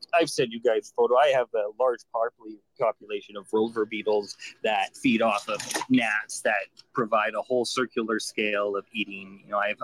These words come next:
I have hypoallysis, and there's a whole group and micro ecosystem in my plant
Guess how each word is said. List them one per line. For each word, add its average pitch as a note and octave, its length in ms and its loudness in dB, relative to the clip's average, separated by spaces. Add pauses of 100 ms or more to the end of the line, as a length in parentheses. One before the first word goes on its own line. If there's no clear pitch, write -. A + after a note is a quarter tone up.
(120)
I G#2+ 60 0
have G#2 180 -4
hypoallysis, G#2 760 -2
and G#2 220 -14
there's A2+ 180 -6
a B2+ 100 2
whole C3 460 4 (500)
group C3+ 440 6 (120)
and A#2+ 140 4
micro A#2+ 460 4 (680)
ecosystem C3+ 760 2
in B2+ 120 0
my A2+ 300 0
plant A2 240 -4